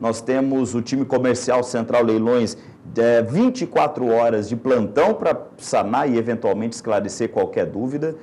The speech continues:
pelo dezoito, nove nove meia, três sete, dois nove nove nove. Pode entrar em contato via WhatsApp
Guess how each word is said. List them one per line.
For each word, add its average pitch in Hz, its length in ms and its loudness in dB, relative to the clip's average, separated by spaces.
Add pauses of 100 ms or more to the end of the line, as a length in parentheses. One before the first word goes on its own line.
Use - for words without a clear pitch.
(280)
pelo 110 260 2
dezoito, 107 840 -4 (180)
nove 139 460 0
nove 127 280 -2
meia, 101 440 -2 (320)
três 170 420 0
sete, 139 640 -4 (240)
dois 165 640 0
nove 120 480 0
nove 113 320 -2
nove. 117 420 0 (220)
Pode 123 220 2
entrar 120 200 -2
em 120 60 -4
contato 117 460 0
via 135 160 -2
WhatsApp 147 680 0